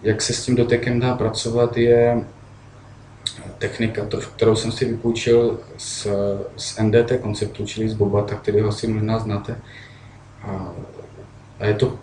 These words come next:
jsou to principy hands off, hands on a fingertips. A jde o to, že když ten klient potřebuje hodně pomoct,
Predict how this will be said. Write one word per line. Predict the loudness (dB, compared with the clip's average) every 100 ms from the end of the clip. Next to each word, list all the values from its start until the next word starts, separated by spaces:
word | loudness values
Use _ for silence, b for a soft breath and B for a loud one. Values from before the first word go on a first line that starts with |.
| -14
jsou | -4 0
to | 2
principy | 4 4 4 2 4 4
hands | 6 2 0
off, | 0 0 0
hands | 0 0 0
on | -2 -2 -4
a | -8
fingertips. | -6 -4 -2 -4 -6 -10 -12 -14 -16 B B B B -20 -20 -20 -20 -16 -14
A | -12 -4
jde | 0 0
o | 0
to, | 2 2
že | 4 2 2 0 -2 -8 -18 -20 -20 -16 -16 -16 -18 -14 -12 -4
když | -2 0 0
ten | 0 2
klient | 2 2 0
potřebuje | 0 2 4 2
hodně | 0 -4 -4
pomoct, | -2 0 0 -2 -6